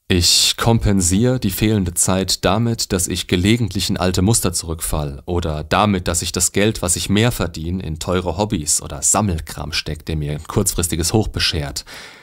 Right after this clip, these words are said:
Das ist mir vollkommen klar und doch müsste man das Problem bei der Wurzel packen und sich nicht immer weiter reinsteigern.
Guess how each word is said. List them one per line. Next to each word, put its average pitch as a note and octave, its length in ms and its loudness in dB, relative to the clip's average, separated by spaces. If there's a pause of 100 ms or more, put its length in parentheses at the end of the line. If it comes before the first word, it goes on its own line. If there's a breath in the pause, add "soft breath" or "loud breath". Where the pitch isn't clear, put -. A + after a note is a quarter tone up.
(260 loud breath)
Das - 160 2
ist - 80 2
mir A2+ 120 6
vollkommen D#3 640 0
klar F#2+ 600 -4
und F2 420 -2
doch C3 180 2
müsste A#2+ 280 2
man G2 100 2
das G2 140 0
Problem G2 360 2
bei F#2+ 80 2
der F2+ 200 2
Wurzel B2+ 320 2
packen G#2+ 540 -4
und F#2+ 140 0
sich F#2 160 -2
nicht G2+ 160 0
immer F#2 220 2
weiter F2 220 2
reinsteigern. D2 720 -2